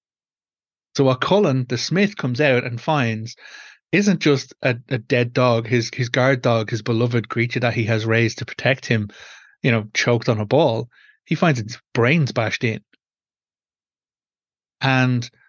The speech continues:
at this point, it's all a fucking tra-, travesty. And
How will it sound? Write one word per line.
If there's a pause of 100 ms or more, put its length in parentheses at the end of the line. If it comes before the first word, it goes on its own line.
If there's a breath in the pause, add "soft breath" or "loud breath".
(180 soft breath)
at
this
point,
it's
all
a
fucking
tra-,
travesty. (440 loud breath)
And